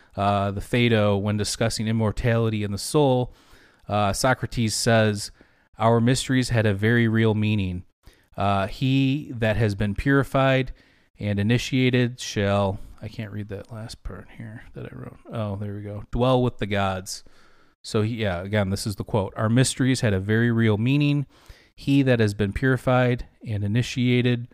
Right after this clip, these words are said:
should dwell with the gods." Uh, so I asked the question, was the Eleusinian Mysteries and the cave the inspiration for Plato's cave?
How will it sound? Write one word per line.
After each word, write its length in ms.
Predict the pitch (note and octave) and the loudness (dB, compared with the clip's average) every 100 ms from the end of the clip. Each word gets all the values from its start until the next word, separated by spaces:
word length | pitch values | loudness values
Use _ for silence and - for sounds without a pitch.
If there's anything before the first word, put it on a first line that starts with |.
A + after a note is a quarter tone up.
| _ _ _ | _ _ _
should 240 | - G#2 | -4 -4
dwell 300 | G2+ G2 A2 | 0 2 2
with 140 | A2 A2 | 2 -2
the 80 | G#2 | -4
gods." 520 | F2+ F2+ - - - _ _ _ - - - _ | -4 -6 -12 -16 -20 _ _ _ -20 -20 -20 _
Uh, 420 | - A#2 A#2+ A#2+ A#2+ | 0 4 4 4 0
so 600 | - D3+ C#3 C3 B2+ A#2 | 0 4 6 6 2 -2
I 180 | C3+ C3+ | -2 2
asked 260 | C3+ - | 2 0
the 60 | - | -4
question, 560 | - D#3 - - G#2 G#2 | 2 2 2 -4 -2 2
was 260 | A2+ A2 | 2 0
the 100 | A2+ | -2
Eleusinian 460 | A2+ A2+ - A#2 A2+ | 0 0 -2 -2 0
Mysteries 640 | A#2 - A#2+ A2 G#2 - - | -2 -2 -2 -2 -2 -6 -8
and 160 | G#2+ G#2 | -6 -6
the 80 | |
cave 420 | G2+ - C3+ B2+ A#2 | -4 -2 0 0 0
the 120 | G#2 | -2
inspiration 760 | G2+ - G#2 A2+ A#2+ C3+ C3 | -4 -6 -2 0 -2 -2 -6
for 240 | - A#2+ A2 | -4 -4 -2
Plato's 540 | - C3+ C3 C3 B2+ | -2 0 0 0 -2
cave? 500 | - C3 C3+ C#3 - | -4 -2 -2 -4 -8